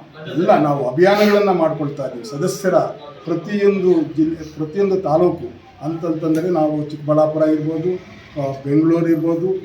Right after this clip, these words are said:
ಬೆಂಗಳೂರು ನಗರ ಇರ್ಬೋದು, ಗ್ರಾಮ-, ಗ್ರಾಮಾಂತರ ಇರ್ಬೋದು, ಎಲ್ಲ ಕಡೆ ನಾವು ಸದಸ್ಯ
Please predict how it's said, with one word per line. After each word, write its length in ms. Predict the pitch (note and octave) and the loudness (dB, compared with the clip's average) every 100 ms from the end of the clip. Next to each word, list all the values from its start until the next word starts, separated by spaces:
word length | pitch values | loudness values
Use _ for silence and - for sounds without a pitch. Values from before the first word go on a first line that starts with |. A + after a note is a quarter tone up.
| - - | -10 -8
ಬೆಂಗಳೂರು 340 | C#3 D3+ E3 D3 | 0 2 2 0
ನಗರ 340 | C3 D#3 E3 | 0 0 0
ಇರ್ಬೋದು, 300 | E3 D3+ D#3+ | 0 -2 -2
ಗ್ರಾಮ-, 640 | F3 D#3+ B2+ C3+ E3 E3+ E3 - - - | -2 -2 -2 0 2 2 0 -2 -4 -2
ಗ್ರಾಮಾಂತರ 420 | C#3 D#3+ E3+ E3+ | 0 2 2 0
ಇರ್ಬೋದು, 460 | E3 D#3+ D#3+ E3+ G3 F#3+ - - - | 0 0 -2 -2 -4 -6 -10 -14 -8
ಎಲ್ಲ 220 | C#3 F#3+ A3 A3+ | -2 2 2 2
ಕಡೆ 140 | G#3 | 2
ನಾವು 320 | G3 F3 E3 D3 | 4 4 2 0
ಸದಸ್ಯ 420 | - D#3+ - | -4 -4 -2